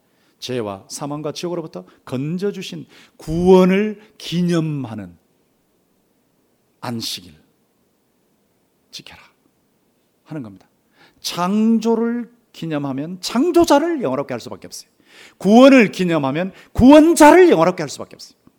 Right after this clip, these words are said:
그래서 예배가 나오는 겁니다. 예배. 거기서 예배의 개념이 나오는 것입니다.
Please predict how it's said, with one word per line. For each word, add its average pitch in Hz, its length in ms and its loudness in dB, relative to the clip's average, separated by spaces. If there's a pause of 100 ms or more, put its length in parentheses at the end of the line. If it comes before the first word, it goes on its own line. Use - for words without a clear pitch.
(640)
그래서 104 260 -16
예배가 120 420 -12
나오는 90 200 -20
겁니다. 80 240 -20
예배. - 140 -20 (1300)
거기서 101 280 -14
예배의 135 280 -4
개념이 147 440 -8 (680)
나오는 175 260 2
것입니다. 117 340 -6